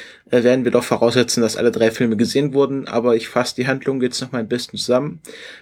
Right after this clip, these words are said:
Der junge Marty McFly, gespielt von Michael J. Fox, ähm, ja, äh, ist, äh, ist ein junger Schüler, so ein, so ein, ja, wie nennt man den, Slacker, halt skateboardet gerne, spielt E-Gitarre,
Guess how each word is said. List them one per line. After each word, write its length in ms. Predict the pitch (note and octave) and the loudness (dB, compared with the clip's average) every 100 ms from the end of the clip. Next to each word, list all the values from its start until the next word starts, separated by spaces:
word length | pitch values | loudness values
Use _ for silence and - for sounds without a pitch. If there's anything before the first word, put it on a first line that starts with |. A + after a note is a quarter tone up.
| - | -2
Der 120 | A#2 | 0
junge 300 | B2 C#3 C3 | 2 2 2
Marty 340 | B2 C#3 E3 | 4 2 2
McFly, 520 | C#3 C3 - - C3+ D3 | 0 0 0 2 4 2
gespielt 400 | C#3+ - C3+ - | -2 -4 -4 -2
von 160 | A#2+ | 0
Michael 320 | A2+ A#2+ C3 | 2 2 0
J. 180 | - D3+ | 0 -2
Fox, 480 | - - - - - _ - - _ - | -2 -2 0 -2 -4 _ -20 -20 _ 0
ähm, 480 | B2 A#2 A2+ A2+ _ _ _ _ | 2 2 -2 -6 _ _ _ _
ja, 280 | A#2 F#2 A#2 - | -2 -2 -4 -8
äh, 320 | A2 A2 G#2 E2+ | -4 -4 -2 -2
ist, 280 | B2+ - | 0 0
äh, 280 | A2+ A2+ A2+ | 0 0 0
ist 160 | - A#2+ | -2 -2
ein 120 | A2+ | -2
junger 200 | A2+ A2+ | -2 -2
Schüler, 360 | - E3 D3+ A#2+ | -2 2 2 2
so 100 | A#2 | 0
ein, 320 | A2+ A2+ B2 | 0 -6 -6
so 140 | A2 | -2
ein, 220 | G#2 G#2 - | -2 -2 -10
ja, 160 | A2 G2+ - | -12 -10 -4
wie 60 | |
nennt 160 | A#2+ A#2+ | 0 0
man 100 | A2+ | -2
den, 100 | G#2+ | -4
Slacker, 560 | - - C3 C#3+ B2+ A#2+ | -2 0 0 2 2 2
halt 240 | A2 A2 - - | 0 -2 -8 -4
skateboardet 720 | - A#2+ B2 B2+ A#2+ A#2 - | 2 2 2 0 0 -2 0
gerne, 460 | A#2+ A2+ A#2 A2+ - - - - | 2 2 0 -2 -6 -18 -20 -14
spielt 560 | - - B2+ B2 - - | -12 -2 2 2 0 0
E-Gitarre, 840 | C3+ B2+ B2+ B2+ A#2+ A#2+ A2+ A2+ | 2 2 -2 -2 0 2 2 0